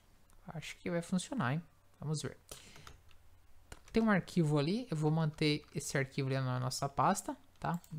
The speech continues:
Tem que apagar ele e criar de novo. Então vamos pegar esse. Peguei. Vamos pegar esse daqui agora. Na verdade, esse daqui marca o trigger aqui, ó.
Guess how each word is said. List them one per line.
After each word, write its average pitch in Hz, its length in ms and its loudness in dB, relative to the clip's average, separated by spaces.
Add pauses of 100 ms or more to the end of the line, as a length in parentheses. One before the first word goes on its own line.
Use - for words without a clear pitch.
Tem 143 160 0
que 139 120 -2
apagar 131 420 2
ele 131 140 2
e - 20 -2
criar 131 220 0
de 139 120 -2
novo. 185 320 2 (480)
Então - 140 -20
vamos 139 280 -6
pegar 123 420 0
esse. 208 440 0 (720)
Peguei. 214 640 0 (640)
Vamos 135 240 -8
pegar 127 400 0
esse 117 200 -6
daqui - 260 -6
agora. 185 400 4 (3750)
Na 170 100 -8
verdade, 139 460 -2
esse - 180 -6
daqui 151 420 -2 (2000)
marca 139 380 -2
o 135 80 0
trigger 127 460 -2
aqui, 131 200 -4
ó. 208 80 -2